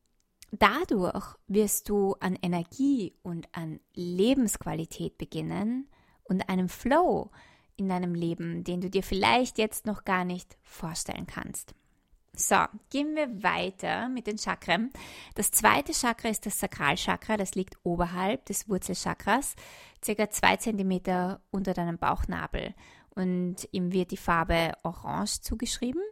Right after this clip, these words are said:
Und während das Wurzelchakra nach unten in die Erde reicht, geht das Sakralchakra einmal nach vorne weg, mit so einem Trichter. Man kann sich das wie einen Trichter vorstellen.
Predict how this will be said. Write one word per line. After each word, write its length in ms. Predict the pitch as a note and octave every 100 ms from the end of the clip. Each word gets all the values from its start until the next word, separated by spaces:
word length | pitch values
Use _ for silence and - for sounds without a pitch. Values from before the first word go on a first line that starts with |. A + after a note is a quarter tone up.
| - - - - - _ -
Und 540 | G#3+ G#3 G#3 G3+ G3
während 340 | G3+ G#3+ A3 G#3
das 200 | G#3 -
Wurzelchakra 640 | F#4+ - - A3 F3+ -
nach 160 | F#3 - -
unten 560 | E4 D#4+ - F#3 F3 -
in 140 | F#3
die 160 | F3 -
Erde 280 | A3 A#3 G3+
reicht, 440 | - - A#3+ - - - - - - _ _ _ _
geht 460 | - A3+ A3 G#3+ - -
das 200 | G3+ -
Sakralchakra 840 | G3+ - - - - A3+ - G#3+
einmal 300 | G3 G3 G3
nach 140 | F3+ -
vorne 440 | - D#3+ F3 G#3
weg, 420 | B3+ G4 - - - - _ _ _ _ _ _ _
mit 160 | - F#3+
so 80 | F#3
einem 340 | F3 E3+ E3 - _ _
Trichter. 540 | - G3 G3+ - G#3 G#4 - - - _ -
Man 80 |
kann 80 | G#3+
sich 100 | F3+
das 160 | F3+ -
wie 60 |
einen 280 | G3+ D#3+ E3+ -
Trichter 720 | - B3 - F3+ F3+ B3 D#4 _ _ _ _ _ -
vorstellen. 720 | E3+ F3 - - G3 B3+